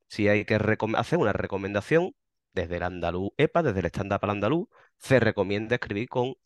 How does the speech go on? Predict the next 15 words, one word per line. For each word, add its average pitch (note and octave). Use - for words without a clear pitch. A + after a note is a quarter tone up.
cedilla, F2+
la F#2
C -
con F2+
cedilla, F#2
y -
que -
cada G2
cual G2
lo G2+
lea A2
en C#3
su C3
particular G2+
registro. F2+